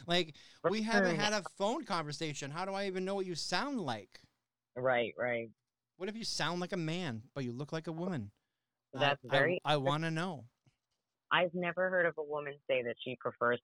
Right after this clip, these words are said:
Speaker 2: text message unless it's just, like I said, for quick communication of, like, or, you know, like, once you've sort of established a re-, like, you know, a rapport with the person and you're just sort of, like,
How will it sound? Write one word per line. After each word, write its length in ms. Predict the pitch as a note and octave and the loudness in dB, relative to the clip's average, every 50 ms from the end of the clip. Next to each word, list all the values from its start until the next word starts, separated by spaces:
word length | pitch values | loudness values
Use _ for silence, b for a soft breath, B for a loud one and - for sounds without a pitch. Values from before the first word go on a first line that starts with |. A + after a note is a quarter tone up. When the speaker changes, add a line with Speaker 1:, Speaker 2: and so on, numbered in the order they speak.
| _ - | _ -6
Speaker 2:
text 160 | A#2 A#2 - - | -6 -6 -6 -4
message 400 | - A#2+ B2 B2 - C#3 D3+ D3+ - - | -4 -2 -2 -2 0 2 2 2 2 0
unless 260 | - C3+ C3 B2+ C3 - - | 0 0 2 2 0 0 0
it's 160 | C3+ A#2 - - - | -4 -4 -4 -2 -2
just, 140 | B2+ A#2+ - | -2 0 2
like 140 | - B2+ B2 - | 2 2 4 4
I 100 | B2 - - | 2 2 4
said, 120 | B2+ A#2 G#2+ - | 2 2 2 2
for 120 | - G#2+ - | 0 -2 0
quick 220 | - - C3+ B2 - - | 2 2 2 2 2 0
communication 800 | - C3+ B2+ B2+ B2+ B2+ - - C3 B2+ B2+ - - - B2 A#2+ A#2+ | 0 2 2 2 2 2 2 2 2 2 2 0 0 0 0 2 2
of, 160 | A#2 A2+ A2 | 2 2 2
like, 280 | A2+ A#2 A2+ A2 A2 - B B B B B B B | 2 2 2 0 -2 -4 B B B B B B B
or, 100 | - F3 | 4 4
you 100 | F#3 F3 | 6 6
know, 140 | E3 C#3 C3 A#2+ | 6 4 4 4
like, 220 | - A#2+ B2 A#2+ _ _ B B B B B B - | 2 2 0 0 _ _ B B B B B B 2
once 200 | F3+ F#3+ E3 - | 2 4 2 2
you've 140 | - D#3 C#3+ - - | -2 -4 -4 0 2
sort 160 | C#3+ C3+ B2 | 2 4 4
of 80 | A#2 | 4
established 680 | A#2+ A#2 - - B2+ B2+ B2 B2 - A#2+ A#2 - - - | 2 0 0 2 2 4 4 4 2 0 0 0 -2 -2
a 60 | A#2 | 0
re-, 140 | A#2 A#2+ G#2 - - | 0 0 0 0 0
like, 180 | A#2 A#2+ G#2+ - _ _ | 0 0 -2 -4 _ _
you 120 | - C3+ B2 | -4 -4 -2
know, 140 | A#2 A#2 A#2+ | 2 2 4
a 40 | A#2+ A#2+ | 4 6
rapport 440 | B2 A#2+ B2 - - B2+ C3 B2+ | 6 4 2 2 4 4 6 6
with 120 | A#2+ A#2+ - | 6 4 4
the 80 | - A#2+ | 0 -2
person 460 | - - B2 B2 - - - B2+ B2 | 0 2 2 2 2 0 0 0 0
and 100 | A#2+ B2 | 0 0
you're 120 | B2 B2 | 0 0
just 180 | - C3 B2+ - | 2 0 0 2
sort 140 | - B2 A#2 B2 | 0 0 2 0
of, 80 | A#2 - | 0 0
like, 160 | A#2+ A#2 | 0 -2